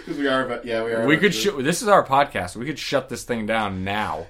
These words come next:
Speaker 1: It's true.
Speaker 2: But we're not. <laughs>
Speaker 1: Um, I don't, I don't have, I have one more note, and, uh, it's basically, um,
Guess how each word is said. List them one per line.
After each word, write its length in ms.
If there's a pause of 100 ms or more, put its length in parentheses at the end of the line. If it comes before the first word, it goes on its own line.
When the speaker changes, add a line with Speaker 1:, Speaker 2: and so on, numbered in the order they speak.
Speaker 1:
It's 240
true. 360
Speaker 2:
But 140
we're 120
not. 380
<laughs> 280
Speaker 1:
Um, 580 (480)
I 140
don't, 240
I 80
don't 120
have, 520 (360)
I 260
have 180
one 180
more 160
note, 400
and, 380
uh, 320 (280)
it's 200
basically, 800 (220)
um, 640